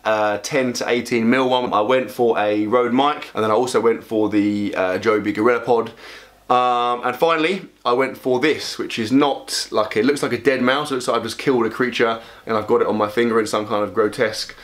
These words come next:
uh, perverted fashion, but it's not. It is, like, a mic, uh, like, an anti-wind thingy. I live on the beach, and so it's very windy here, so anytime I'm filming outside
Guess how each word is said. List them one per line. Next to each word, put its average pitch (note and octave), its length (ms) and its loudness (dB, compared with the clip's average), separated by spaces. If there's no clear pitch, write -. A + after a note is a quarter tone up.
uh, G2+ 180 0
perverted G#2+ 460 0
fashion, A2 320 -2
but F#2 100 -2
it's - 120 -4
not. C3 240 2
It A2 100 0
is, A#2 160 2
like, G#2 220 -2
a A2 80 0
mic, G#2+ 520 -4
uh, G2 460 -2
like, G2 160 -2
an G2 140 -4
anti-wind A#2 840 0
thingy. C3+ 380 0
I A2+ 80 2
live D3 260 0
on B2 100 0
the A#2 80 2
beach, C#3 440 -2
and G#2+ 140 -2
so A2 140 2
it's G2+ 120 -2
very B2 320 0
windy B2 320 0
here, B2+ 200 0
so B2 160 0
anytime C#3 400 0
I'm A#2 60 -4
filming A#2+ 260 0
outside A2+ 520 -2